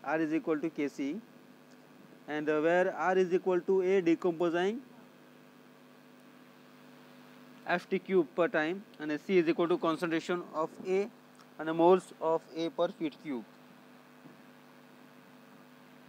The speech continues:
Okay, the K is equal to velocity constant, uh, A, a function of a temperature part.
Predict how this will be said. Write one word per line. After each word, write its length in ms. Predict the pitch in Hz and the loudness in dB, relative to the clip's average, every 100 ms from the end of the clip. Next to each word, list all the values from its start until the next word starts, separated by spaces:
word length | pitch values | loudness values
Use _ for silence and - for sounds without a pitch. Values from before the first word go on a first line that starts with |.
| - - - - - - - - - - | -20 -20 -20 -20 -20 -20 -20 -20 -20 -10
Okay, 240 | 175 220 180 | -6 -6 -6
the 80 | 156 | -12
K 160 | - 185 | 0 2
is 100 | 175 | 2
equal 240 | 151 175 170 | 2 2 2
to 260 | 185 247 - - - 156 | 2 0 -2 -14 -18 -2
velocity 540 | 151 156 170 190 185 | 4 4 4 2 -2
constant, 560 | 180 170 160 196 208 196 - - - - - | 0 -4 -2 -2 -2 -4 -12 -20 -20 -20 -8
uh, 20 | |
A, 320 | 160 160 175 | -4 -2 0
a 80 | 190 | 0
function 360 | 180 165 - 160 | -2 -6 -4 -4
of 120 | 156 | -2
a 80 | 165 | -2
temperature 400 | 143 127 123 127 | -4 -6 -6 -4
part. 260 | 117 107 | -4 -6